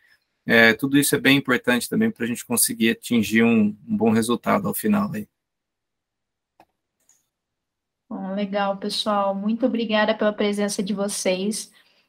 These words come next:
Speaker 2: É um prazer estar aqui falando sobre isso com vocês. Então, Marcelo, Anderson, Dani, obrigada por ter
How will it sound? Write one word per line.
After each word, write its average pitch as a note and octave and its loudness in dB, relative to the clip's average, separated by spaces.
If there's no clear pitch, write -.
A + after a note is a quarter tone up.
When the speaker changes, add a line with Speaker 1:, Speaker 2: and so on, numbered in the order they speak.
Speaker 2:
É G3 -2
um G3+ 2
prazer G#3+ 2
estar G#3+ 0
aqui G#3+ -2
falando G3+ -2
sobre G3 -2
isso G3+ -8
com G3 -2
vocês. G3+ 0
Então, G#3 -2
Marcelo, G3+ 2
Anderson, G3+ 0
Dani, G#3 2
obrigada G#3+ 2
por A#3 4
ter A3+ 4